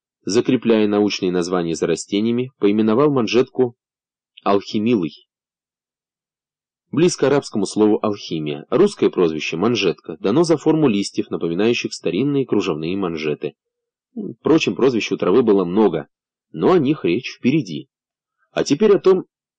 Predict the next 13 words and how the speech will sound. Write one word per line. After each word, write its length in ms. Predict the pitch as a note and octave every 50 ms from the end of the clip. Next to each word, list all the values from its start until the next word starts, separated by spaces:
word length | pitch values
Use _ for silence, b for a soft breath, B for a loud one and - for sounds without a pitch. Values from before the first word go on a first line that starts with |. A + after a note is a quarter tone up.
| _ _ _ _ _ _
что 220 | - - - G3+ F#3
же 100 | E3 D#3+
представляет 560 | - E3+ - - - D#3 A#2 F2+ D#2 D2 -
собой 240 | - F2+ D#2+ D#2+ D2+
манжетка. 480 | E2+ G2 G2 F2 D2 - _ - - - _ _ _ _ _ _ _ _ _ _
Это 260 | _ A2 C3 - - G3
многолетник 680 | G3 G3+ F#3+ E3+ F#3+ D3+ A#2 G#2+ G#2 - G#2 G2 -
семейства 500 | - - F#2 F#2+ B2+ D3+ - - A#2 F#2+
розовых 460 | F2+ G2+ C3 B2+ C#3 C3 C3+ B2 -
с 40 | -
крупными 440 | - - G2 C3 C3+ - B2 G#2 F#2
корневыми 420 | - G2+ F2+ F2+ F2+ F2+ F2 D#2+
листьями 560 | D#2 E2 B2+ D#3 - - C#3+ C3+ C#3 C#3 C#3